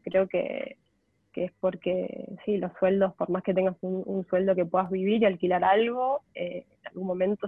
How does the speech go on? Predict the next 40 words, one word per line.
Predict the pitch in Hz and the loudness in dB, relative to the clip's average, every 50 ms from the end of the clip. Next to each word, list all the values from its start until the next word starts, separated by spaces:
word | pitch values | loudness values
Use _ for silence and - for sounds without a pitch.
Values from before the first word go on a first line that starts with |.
| - - | -10 -10
se | 170 | -16
te | 175 170 | -16 -16
termina | - - - 185 196 190 180 170 - - - - _ _ _ _ - | -16 -12 -2 0 2 2 2 0 -6 -10 -16 -20 _ _ _ _ -14
se | 180 180 | -14 -10
termina | 170 175 175 175 175 175 175 | -8 -6 -6 -6 -4 -6 -8
el | 175 | -10
fútbol | - _ 190 196 185 196 220 220 214 196 | -4 _ 0 0 2 2 2 4 4 2
y | 180 180 185 - _ _ _ - - _ _ _ _ _ - _ | 0 0 -4 -10 _ _ _ -20 -20 _ _ _ _ _ -12 _
algo | - - - 180 | -4 -2 -2 -2
tenés | - - - - | -4 -4 -8 -10
que | - 185 | -12 -10
hacer, | - - 196 196 | 0 0 2 2
dejás | 175 175 - 185 180 | 0 -2 -4 -6 -6
de | 185 | -6
jugar. | - - - 208 208 - - - - - - - - - _ _ _ | -8 0 4 4 4 4 2 -6 -20 -20 -20 -20 -20 -20 _ _ _
Eh, | - - 190 185 180 175 180 180 185 190 - - - - 196 196 208 208 - _ _ _ _ | -2 0 0 0 0 -2 -2 -4 -6 -6 -8 -10 -12 -12 -14 -14 -16 -18 -20 _ _ _ _
después | - 202 190 175 - - 202 - | -6 -6 -6 -4 -2 -2 -2 0
con | - 202 196 190 185 180 175 180 180 | 2 2 4 4 2 2 0 0 0
la | 175 170 | 2 2
diferencia | 170 - - 185 190 202 202 214 202 | 0 0 2 2 4 4 4 4 4
que | 185 | 4
hay | 185 190 | 6 6
con | 196 196 196 | 4 4 4
Europa | 185 185 190 190 214 214 214 214 | 4 2 4 4 2 4 4 2
en | 190 185 | 2 2
ese | 185 202 190 | 0 -2 -6
sentido | 185 196 190 190 175 - 240 247 240 | -4 -4 -4 -2 0 2 4 4 4
es | 233 - - | 4 2 -2
que | - 175 165 - - _ - - - _ | -2 -2 -2 -2 -4 _ -16 -20 -14 _
los | - 185 185 | -4 -4 0
sueldos | - 196 208 202 196 - | 2 2 2 2 2 0
son | 190 190 | 0 -2
un | 190 185 | -2 0
poco | 180 185 185 | 0 2 2
más | 180 180 180 - | 2 0 2 2
altos, | 180 196 208 202 202 226 233 247 240 - _ _ _ | 4 4 4 2 2 0 0 -2 -4 -10 _ _ _
nosotras | 190 180 - - 175 - 185 190 175 170 180 180 - _ _ - - - _ _ | -8 -6 -4 -4 -4 -2 0 0 0 0 -4 -6 -8 _ _ -20 -20 -20 _ _
podríamos | - - 180 175 185 190 185 190 190 185 | -6 -4 0 2 4 4 4 2 0 -2
jugar | - - 190 185 190 190 196 202 208 214 220 - - _ _ | -2 -2 2 4 6 6 6 6 4 4 0 -4 -10 _ _
y, | - - - - - - 185 196 196 | -6 -4 -4 -4 -4 -6 -8 -10 -12